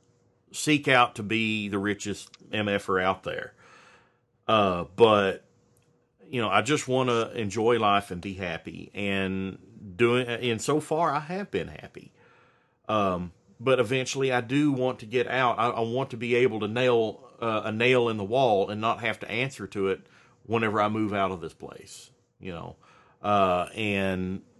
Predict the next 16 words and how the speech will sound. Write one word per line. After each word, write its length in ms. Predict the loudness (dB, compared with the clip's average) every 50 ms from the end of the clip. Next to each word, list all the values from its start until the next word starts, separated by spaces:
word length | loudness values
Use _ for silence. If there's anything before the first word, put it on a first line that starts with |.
| -20 -20 -20
you 420 | -20 -20 -20 -20 -18 -12 -8 -4 2
get 220 | 4 4 4 4
to 80 | 2 0
that 260 | 2 2 2 2 0
point, 440 | -4 -2 0 0 0 0 -2 -4 -8 _ _ _ _ _ _ _ _ _ _ _ _ _ _ -12
you're 220 | -8 -4 -2 0
like, 240 | 2 2 2 0 -2
"Oh, 100 | -6 -6
crap, 300 | -6 -2 -2 -2 -2 -2 -2
I 120 | -2 -2
need 180 | -2 -2 -4 -2
money 260 | -2 -2 -2 -2 -4
to 100 | -4 -4
do 180 | -2 -2 0 0
that." 280 | -2 -4 -6 -8 -10 -14 _ _ _ -20 -20 -20 -20 _ _ 0
<laughs> 300 | 0 0 0 0 -6